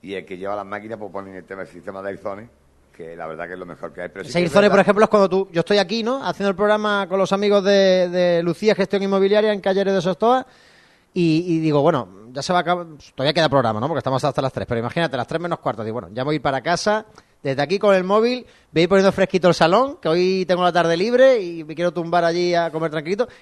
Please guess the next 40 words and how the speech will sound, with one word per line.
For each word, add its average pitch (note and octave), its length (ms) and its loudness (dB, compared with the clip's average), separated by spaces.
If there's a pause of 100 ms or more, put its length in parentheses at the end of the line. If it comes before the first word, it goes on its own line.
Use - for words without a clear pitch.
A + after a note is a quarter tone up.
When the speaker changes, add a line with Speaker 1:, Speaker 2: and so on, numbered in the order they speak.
(100)
Speaker 2:
y D3 80 -4
desde C#3 200 -2
el C#3 60 -2
móvil, F3+ 220 4
por G3 80 4
ejemplo, F#3+ 180 2
lo G#3+ 100 6
puedo E3 120 2
hacer. E3+ 200 -2
Eso D3 200 -4
es F3 60 -2
el G3 100 2
airzón, F3 400 0
¿no? A3 260 -8
Speaker 1:
Hombre, F#3+ 220 -12
Speaker 2:
Eso F3+ 140 -6
es - 40 -6
una G3+ 120 -2
Speaker 1:
y, A#2+ 40 -14
Speaker 2:
pasada. F#3 300 4
Speaker 1:
y - 20 -2
hay G#2+ 60 -2
que A#2 100 -2
decir B2+ 400 -10
que A#2+ 80 -12
hay G2+ 120 -8
airzone, A#2 440 -16 (320)
y F#2 40 -16
lo F2+ 60 -10
digo G2 180 -10
con G#2 80 -10
la G#2 60 -6
boca G#2 180 -10
abierta, G#2+ 420 -12 (160)
que F2+ 180 -14
es D#2+ 120 -18
un F2+ 120 -14
espectáculo F#2 500 -16
del F2+ 280 -20 (100)
sistema. G2 340 -18